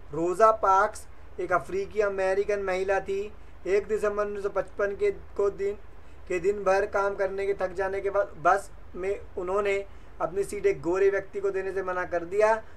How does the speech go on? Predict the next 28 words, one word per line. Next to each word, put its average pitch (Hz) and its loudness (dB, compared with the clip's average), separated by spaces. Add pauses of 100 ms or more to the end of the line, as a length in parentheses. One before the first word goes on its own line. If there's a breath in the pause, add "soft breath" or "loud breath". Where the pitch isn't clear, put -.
(220 loud breath)
उस 254 -4
दिन 226 2
उनके 214 -2
इनकार 190 2
से - -4
अफ्रीकी 190 -2
अमेरिकनों 185 -2
के 170 -4
साथ 196 0
असमानता 170 0
को 170 -2
लेकर 180 2 (420 loud breath)
एक 165 -4
विश्वास 185 2
आंदोलन 185 0
प्रारंभ 175 2
हो 165 -2
गया। 135 -4 (880)
और 160 4
कौन 175 0
सा 202 2 (120)
विश्वास 185 4
प्रार-, 190 2
आंदोलन 185 -2
स्टार्ट 185 0
हुआ? 196 0
विशाल 185 4
आंदोलन, 190 2